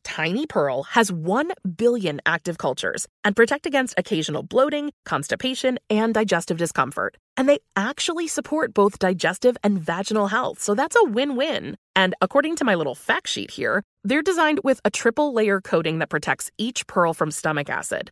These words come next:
so they can make it all the way to your small intestine where they're needed most.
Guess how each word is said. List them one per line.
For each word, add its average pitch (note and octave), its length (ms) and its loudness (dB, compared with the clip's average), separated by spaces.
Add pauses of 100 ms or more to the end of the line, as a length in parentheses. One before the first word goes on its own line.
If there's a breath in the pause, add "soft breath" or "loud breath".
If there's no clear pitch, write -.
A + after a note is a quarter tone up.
so C4 120 -2
they C4+ 120 2
can C#4 140 2
make C#4 180 2
it C4+ 180 4
all F#3+ 400 2
the D4+ 80 0
way D#4 160 -2
to D#4 140 -2
your D#4 100 -2
small C#4+ 240 0
intestine G3 600 2
where F3+ 280 0
they're G3 140 2
needed D#3+ 320 0
most. - 420 -8